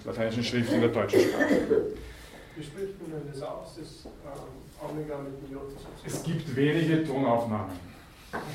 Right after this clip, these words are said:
Speaker 1: Also das sind immer Fragen, die sind extrem schwierig zu beantworten. Was allerdings, äh, schon ein gutes Zeichen dafür ist, dass, äh, das Wort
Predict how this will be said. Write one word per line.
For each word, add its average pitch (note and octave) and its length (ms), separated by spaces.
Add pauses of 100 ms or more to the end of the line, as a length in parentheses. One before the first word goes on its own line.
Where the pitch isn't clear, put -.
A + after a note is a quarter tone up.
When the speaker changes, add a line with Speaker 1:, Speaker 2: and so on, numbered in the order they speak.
(1800)
Speaker 1:
Also C3 360
das D3 140
sind E3+ 240
immer F3 140
Fragen, D3+ 400
die C#3+ 40
sind D3+ 160
extrem C#3+ 380
schwierig C#3+ 460
zu D3+ 80
beantworten. A#2 760 (300)
Was D3 200
allerdings, E3+ 680
äh, D#3+ 280 (1160)
schon G3 440 (240)
ein D#3 200
gutes F#3 360
Zeichen D3+ 380
dafür D#3+ 380
ist, F#3 280
dass, D#3+ 300
äh, D3+ 160
das D3+ 240
Wort C#3+ 260